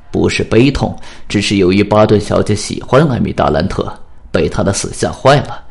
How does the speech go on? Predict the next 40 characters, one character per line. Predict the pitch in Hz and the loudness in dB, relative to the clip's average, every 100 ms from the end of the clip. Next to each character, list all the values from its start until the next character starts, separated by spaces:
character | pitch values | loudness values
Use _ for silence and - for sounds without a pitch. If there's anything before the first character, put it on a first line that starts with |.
| - - | -14 -4
仅 | 85 113 | 0 2
此 | 143 - | 2 0
而 | - - | -8 -8
已。 | - - - - - - - - - - - - - | -8 -10 -14 -16 -18 -18 -20 -20 -20 -20 -20 -20 -6
但 | - 101 101 | 2 4 8
为 | 110 | 8
什 | 104 101 | 6 4
么 | 101 | 2
会 | - 92 | 2 2
有 | 78 | 2
这 | 104 | 2
种 | 90 92 | 0 -2
极 | - 101 | -2 0
度 | 107 | 0
焦 | - 120 127 | 0 0 2
虑 | 160 | 2
的 | 87 | 0
表 | - - | -2 -6
情 | - - - 120 | -8 -4 0 0
呢？ | - - - - - | 0 -8 -14 -16 -10
这 | - - | -4 0
问 | 98 - | 0 0
题 | - - - - - - | -4 -8 -8 -10 -14 -2
一 | 117 110 | 2 2
直 | - 78 87 | 0 -6 -6
缠 | - 90 | -4 -2
绕 | 90 - | -2 -2
着 | - - | -6 -10
我。 | - - - - - - - - - | -12 -14 -16 -18 -20 -20 -20 -20 -2
我 | 85 | 2
一 | 104 | 4
点 | 98 90 90 | 6 6 4
也 | 82 | 4
没 | 95 | 4
有 | 104 | 4
误 | 87 98 | 4 2
读 | 85 92 | 2 0
他 | - 95 | -2 -4
的 | |
表 | - | -6